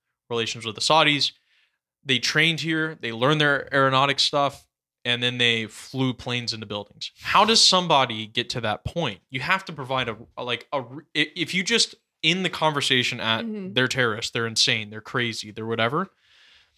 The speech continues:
Speaker 1: that's like, that's a conversation stopper. It's like, it doesn't give you any causes. It just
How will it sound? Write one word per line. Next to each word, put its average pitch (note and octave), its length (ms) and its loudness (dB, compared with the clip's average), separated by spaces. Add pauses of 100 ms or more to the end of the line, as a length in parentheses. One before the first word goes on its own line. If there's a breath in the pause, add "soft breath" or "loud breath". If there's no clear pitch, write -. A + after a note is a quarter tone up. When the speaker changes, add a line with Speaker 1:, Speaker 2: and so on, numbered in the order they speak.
(280 soft breath)
Speaker 1:
that's D#3 400 4
like, D3 260 2
that's D3 160 2
a D#3+ 40 2
conversation C3 640 2
stopper. G#2+ 440 2
It's A2 160 -4
like, C3 160 2 (220 soft breath)
it C#3 60 0
doesn't F#3 240 4
give F3+ 120 2
you D3 100 2
any D3 140 4
causes. B2+ 580 0
It A2 100 -12
just A#2 220 -4